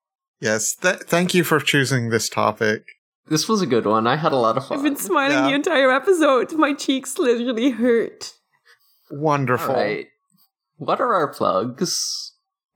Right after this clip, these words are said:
Speaker 1: So I don't do social media. I don't have anything to plug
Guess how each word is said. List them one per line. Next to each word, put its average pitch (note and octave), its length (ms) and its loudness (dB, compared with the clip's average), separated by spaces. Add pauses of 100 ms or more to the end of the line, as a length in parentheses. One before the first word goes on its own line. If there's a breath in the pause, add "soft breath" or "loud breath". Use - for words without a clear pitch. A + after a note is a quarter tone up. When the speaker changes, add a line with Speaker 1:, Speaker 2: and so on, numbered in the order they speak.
Speaker 1:
So D3 500 2
I D3 140 2
don't D3+ 200 2
do C#3+ 140 0
social C#3 400 0
media. F3 640 2
I C#3 140 2
don't C3+ 220 0
have C3 260 -2
anything C3 460 -6
to B2+ 100 -10
plug D3+ 400 -2